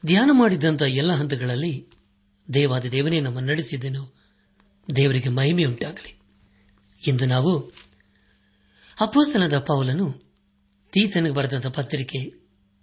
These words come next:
ಮೊದಲನೇ ಅಧ್ಯಾಯ ಎರಡರಿಂದ ಒಂಬತ್ತನೇ ವಚನದವರೆಗೆ ಧ್ಯಾನ ಮಾಡಿಕೊಳ್ಳೋಣ.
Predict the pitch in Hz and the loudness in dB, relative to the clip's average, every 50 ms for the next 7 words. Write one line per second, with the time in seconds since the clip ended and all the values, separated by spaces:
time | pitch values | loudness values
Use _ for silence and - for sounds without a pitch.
0 | _ - 151 151 143 143 135 135 127 135 131 131 139 156 156 135 135 139 135 - | _ -2 -2 0 0 0 -2 -2 -4 -6 -6 -4 -2 -2 -2 -2 -4 -8 -12 -16
1 | - _ _ _ _ _ _ _ _ _ _ _ - - 147 147 147 143 135 139 | -18 _ _ _ _ _ _ _ _ _ _ _ -6 -2 0 0 0 0 -2 -2
2 | 135 131 131 127 127 - _ _ _ _ _ - _ _ _ _ _ _ _ _ | -4 -4 -4 -6 -8 -12 _ _ _ _ _ -20 _ _ _ _ _ _ _ _
3 | _ - 190 170 170 180 180 185 220 254 190 165 156 - 165 156 135 135 127 131 | _ -2 0 2 2 2 2 2 2 2 2 0 -2 -2 -2 -2 -2 -2 -2 -2
4 | 139 151 160 131 117 123 160 175 185 160 135 127 127 127 - 135 127 127 123 | -2 -2 -2 -2 0 0 0 0 0 0 -2 -4 -4 -6 -6 -6 -6 -6 -8